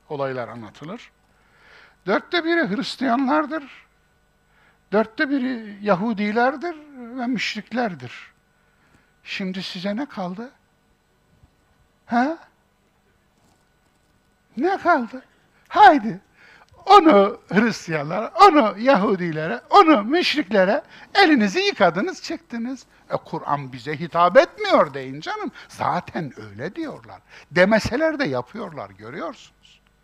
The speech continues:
Öyle değil mi? Yani topu taca atmanın en tipik örneği.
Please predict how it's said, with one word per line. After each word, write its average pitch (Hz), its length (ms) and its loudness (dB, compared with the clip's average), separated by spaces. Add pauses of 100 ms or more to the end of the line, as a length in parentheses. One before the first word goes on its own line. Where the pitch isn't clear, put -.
(240)
Öyle 156 260 -8
değil 320 220 -10
mi? 262 140 -10 (580)
Yani 180 300 4
topu 185 340 -12
taca 151 300 -6
atmanın 165 580 -6
en 180 280 -4
tipik - 420 -16
örneği. 123 520 -14